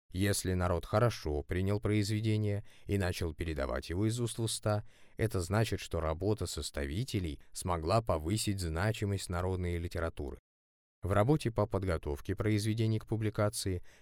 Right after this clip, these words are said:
безусловно, есть свои ограничения. Так же, как и в упорядочении, можно вносить лишь незначительные изменения. Существенные правки вносить нельзя,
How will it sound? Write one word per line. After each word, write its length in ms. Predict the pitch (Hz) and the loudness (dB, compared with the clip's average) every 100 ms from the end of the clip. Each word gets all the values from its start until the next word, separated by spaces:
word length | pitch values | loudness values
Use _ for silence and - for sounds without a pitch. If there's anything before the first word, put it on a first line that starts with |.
| - | -4
безусловно, 560 | 90 90 - 156 147 | -2 -2 2 4 4
есть 220 | 127 139 - | 4 2 2
свои 280 | 123 135 | 2 2
ограничения. 1040 | - 123 123 127 135 - 104 82 82 - - - - - | 2 0 2 2 0 0 -2 0 -4 -8 -16 -20 -10 0
Так 180 | 98 87 | 0 2
же, 120 | 90 | 0
как 240 | 85 85 | -2 0
и 20 | |
в 100 | 85 | 0
упорядочении, 960 | 92 - 101 120 120 107 98 85 73 78 - - | 0 2 4 4 2 -2 -2 -2 -4 -8 -14 -4
можно 480 | 110 127 117 127 107 | 2 4 4 0 0
вносить 520 | 107 107 - 131 - | 0 0 0 -2 -2
лишь 280 | 95 113 - - | 0 0 0 0
незначительные 1040 | 117 110 107 104 - 120 123 117 117 117 127 | 0 2 0 0 -2 -2 0 0 2 0 -2
изменения. 800 | 110 117 110 101 82 65 55 - - - | -2 0 2 2 -2 -4 -10 -12 -20 -18
Существенные 720 | - 92 - 85 - 87 82 78 | -6 -4 -2 -2 -2 -2 0 0
правки 340 | 82 85 90 | 0 0 0
вносить 440 | 87 90 - 90 | 0 0 -4 -4
нельзя, 500 | 98 110 92 82 92 | 0 0 0 0 0